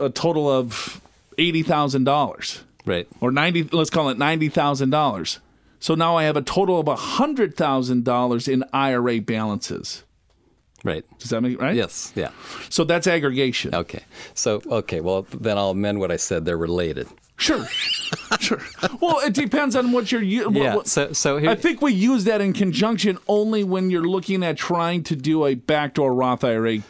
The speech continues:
Speaker 2: Yeah. So, but,
Speaker 1: conversion.
Speaker 2: but, but the point here, here's the point I wanna make, I guess, which I think you kinda made, uh, which is when you take money out of an I R A, if there's basis, the, the I R S doesn't let you look at an I R A individually.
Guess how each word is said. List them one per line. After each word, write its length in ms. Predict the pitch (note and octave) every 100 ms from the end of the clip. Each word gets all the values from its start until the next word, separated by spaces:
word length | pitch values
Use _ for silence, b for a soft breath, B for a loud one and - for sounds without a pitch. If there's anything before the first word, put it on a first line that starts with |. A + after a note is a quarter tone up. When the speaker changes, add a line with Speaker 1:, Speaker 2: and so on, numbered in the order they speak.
| B B
Speaker 2:
Yeah. 340 | G#2+ G#2+ E2 -
So, 260 | - B2+
but, 120 | A#2 A#2+
Speaker 1:
conversion. 400 | B2 A2 A#2+ -
Speaker 2:
but, 100 | -
but 160 | A#2+
the 60 | -
point 300 | - D#3 A#2+
here, 140 | C#3
here's 280 | C3 C3 -
the 100 | F#2+
point 240 | - G2
I 40 | F2
wanna 180 | E2+ D#2+
make, 260 | F#2 E2
I 60 | E2+
guess, 340 | F2 F#2 -
which 160 | G2 -
I 60 |
think 220 | F2 F2+ F2+
you 80 | E2
kinda 280 | - A2
made, 300 | E2+ D#2 B2+ C3+ B B B B
uh, 180 | A2+ A2
which 300 | G#2+ A2+ -
is 300 | G#2+ F#2+ - - _ _ _ _ - -
when 200 | C3+ A#2+
you 60 | A2+
take 260 | - C3
money 300 | B2 A#2+ A#2
out 160 | G#2+ G#2+
of 80 | F#2
an 100 | F#2
I 200 | G2 F2+
R 120 | E2+
A, 320 | F#2+ F2 F2+
if 120 | G2 -
there's 340 | F2+ E2+ - -
basis, 640 | - G2 A2+ - E2+ E2+ - B B B
the, 140 | - G2+ - -
the 180 | G2+ - -
I 180 | A2+ A#2+
R 100 | G#2+
S 160 | A#2
doesn't 320 | - A2 A2+
let 180 | A2+ A2
you 120 | B2
look 240 | G#2+ A2+ A#2
at 80 | F#2
an 120 | G2
I 200 | A2 G#2+
R 100 | G2
A 160 | G2 F#2+
individually. 760 | G2+ G#2 F#2+ A#2 C3+ F2 D2+